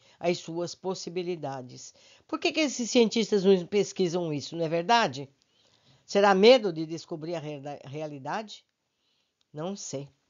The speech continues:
Vamos continuar. Ora, sendo a mediunidade em geral, ao que se observa, uma sensação, uma percepção, participante de determinadas funções da consciência, sendo estas entendidas como potência da alma,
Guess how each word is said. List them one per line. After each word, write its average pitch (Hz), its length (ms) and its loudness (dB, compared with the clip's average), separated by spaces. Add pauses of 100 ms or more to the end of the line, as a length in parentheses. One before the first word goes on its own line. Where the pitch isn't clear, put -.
(320)
Vamos 196 260 0
continuar. 147 560 -6 (720)
Ora, 185 360 6 (280)
sendo 302 480 2
a 277 60 8
mediunidade 226 800 2
em 196 80 -2
geral, 147 580 -6
ao 170 160 -2
que - 100 -20
se - 140 -10
observa, 139 640 -8 (300)
uma 190 160 2
sensação, 196 760 0
uma 175 240 -2
percepção, 175 880 -4 (480)
participante 196 880 0
de 175 200 -2
determinadas 185 880 -4
funções 180 600 -4
da 151 140 -4
consciência, 165 880 -6 (360)
sendo 247 440 6
estas 196 360 0
entendidas 185 680 -8
como 175 220 -10
potência 175 560 -10
da 151 100 -6
alma, 165 420 -2